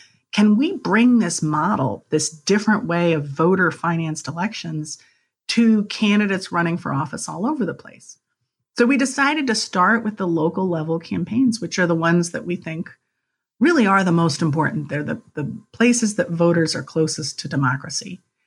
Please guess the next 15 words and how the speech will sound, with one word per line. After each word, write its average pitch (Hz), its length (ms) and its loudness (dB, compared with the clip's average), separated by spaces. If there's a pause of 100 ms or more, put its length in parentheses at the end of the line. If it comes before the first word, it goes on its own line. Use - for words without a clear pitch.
(420)
And 180 320 4
so 180 300 4
we 180 200 4
began 175 640 2
by 165 380 0
financing 175 800 0
candidates 170 680 -2
who 180 240 2
wanted 165 440 0
to 170 100 -6
run 156 240 -2
with 151 160 -4
this 156 300 -6
voter-centric 156 840 -2
model 147 500 -4